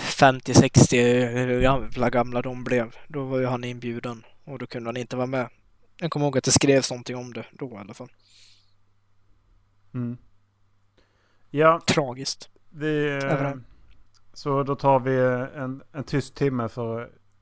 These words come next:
Speaker 2: för, eh, Oldsberg. Ha det bra,
Speaker 1: Yes.
Speaker 2: allesammans.
Speaker 1: Tack för att ni lyssnar. <laughs> Macke frågar, "Gick det att spela in avsnitt?" Vi bara, "Ah, kanonbra!"
Speaker 2: Ja.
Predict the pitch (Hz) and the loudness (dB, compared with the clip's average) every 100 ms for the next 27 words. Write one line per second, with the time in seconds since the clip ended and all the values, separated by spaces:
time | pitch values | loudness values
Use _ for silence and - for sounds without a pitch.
0 | - 123 117 110 113 113 117 - - 131 | -16 -10 -8 -8 -10 -10 -14 -18 -12 -12
1 | 120 113 101 98 _ _ _ _ _ _ | -10 -10 -10 -12 _ _ _ _ _ _
2 | _ - 156 147 120 - 113 104 _ _ | _ 0 6 8 10 8 6 0 _ _
3 | _ _ - _ _ _ _ _ _ - | _ _ -20 _ _ _ _ _ _ -20
4 | - - - _ - - 165 156 151 139 | -16 -16 -18 _ -18 2 4 6 6 4
5 | 131 - 127 _ - - - _ - - | 2 2 -6 _ -16 -10 -10 _ -20 -20
6 | - - - - - - - _ _ _ | -20 -20 -20 -20 -20 -20 -20 _ _ _
7 | _ _ _ - - 370 330 - 170 147 | _ _ _ -14 4 6 6 8 8 8
8 | 160 160 185 165 220 214 202 190 190 269 | 8 6 6 6 4 6 8 8 8 6
9 | 190 180 151 180 - 240 233 262 294 226 | 6 4 6 6 8 8 8 8 6 6
10 | 185 165 180 359 175 151 262 226 151 208 | 4 4 6 8 8 8 6 4 2 -2